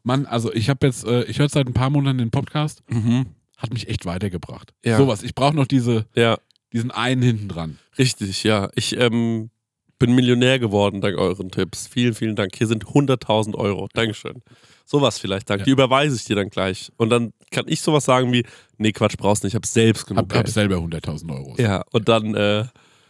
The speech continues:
Speaker 2: ja, sowas wird uns total freuen, Leute. Auch vor allem, wenn wir in Gesellschaft unterwegs sind.
Speaker 1: Ja.
Speaker 2: Ja.
Speaker 1: Und ladet uns doch mal auf so Events ein.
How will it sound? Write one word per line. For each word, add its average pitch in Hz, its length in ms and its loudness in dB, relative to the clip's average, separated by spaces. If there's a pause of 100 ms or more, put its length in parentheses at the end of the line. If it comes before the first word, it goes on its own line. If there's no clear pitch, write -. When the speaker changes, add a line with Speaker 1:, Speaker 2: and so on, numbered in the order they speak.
(140)
Speaker 2:
ja, 135 120 4
sowas 160 320 2
wird 147 140 0
uns 135 180 -6
total 123 320 0
freuen, 101 380 0
Leute. 95 320 -4
Auch 147 80 0
vor - 180 -8
allem, 196 220 0
wenn 180 100 0
wir 170 80 0
in 165 80 -2
Gesellschaft 135 480 2
unterwegs 87 460 -6
sind. 85 200 -4
Speaker 1:
Ja. 87 240 -6
Speaker 2:
Ja. 85 220 -4
Speaker 1:
Und 170 160 0
ladet 185 300 0
uns 196 160 -8
doch 185 120 -4
mal 175 180 0
auf 156 120 -2
so - 140 -8
Events 131 440 0
ein. 76 260 -12